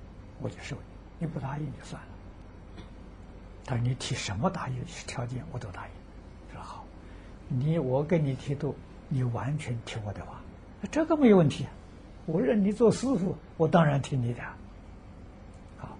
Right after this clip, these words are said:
老和尚就给他剃度了。<clears throat> 在宁波 <clears throat> 乡下了，找一个小庙，庙了废，废弃了，没人住了，就破庙，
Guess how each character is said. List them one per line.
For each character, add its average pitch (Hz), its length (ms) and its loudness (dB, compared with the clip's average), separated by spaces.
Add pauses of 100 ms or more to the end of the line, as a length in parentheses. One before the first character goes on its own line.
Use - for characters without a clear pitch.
(260)
老 - 80 -14
和 - 120 -12
尚 131 100 -6
就 117 100 -4
给 110 120 -4
他 - 160 -4
剃 - 140 -10
度 - 40 -10 (1160)
了。 139 100 8 (300)
<clears throat> - 260 -18
在 139 300 6
宁 151 340 6
波 233 240 8 (380)
<clears throat> - 60 4 (580)
乡 185 340 8
下 165 280 12
了， 120 120 0 (360)
找 123 180 0
一 131 80 -2
个 - 120 0
小 98 220 -4
庙， 127 220 -4 (720)
庙 175 320 6
了 107 140 -8 (120)
废， - 400 -2 (300)
废 240 240 4
弃 131 240 -4
了， 104 60 -8 (220)
没 175 180 4
人 156 200 0
住 208 120 -2
了， - 60 -6 (800)
就 131 120 -2
破 147 280 -4
庙， 165 120 -6